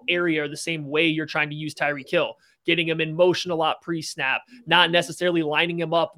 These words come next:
you know, against press coverage frequently and saying, "Hey, go beat these guys one-on-one all the time." They kinda schemed him open, schemed him working across the middle of the field. So I do think not having Hill almost opens up his usage a little bit,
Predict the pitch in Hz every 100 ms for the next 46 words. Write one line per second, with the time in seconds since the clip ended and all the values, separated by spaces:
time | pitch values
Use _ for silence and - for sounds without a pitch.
0 | 151 160 147 151 160 - 180 - - 160
1 | 143 - 277 202 - 170 156 - _ -
2 | 165 170 151 143 180 170 139 175 170 147
3 | 185 185 175 170 160 147 165 156 156 185
4 | 165 147 139 135 151 147 156 151 - 170
5 | 170 170 175 214 214 151 147 - 170 156
6 | 160 147 160 165 170 160 - 160 - 151
7 | 160 160 156 135 - 226 196 165 147 _
8 | _ - - 175 - 165 156 233 - 220
9 | 190 - 147 156 196 - 202 165 151 180
10 | 170 170 160 151 - 180 180 165 135 156
11 | - _ _ - 165 143 175 175 190 214
12 | 220 220 226 220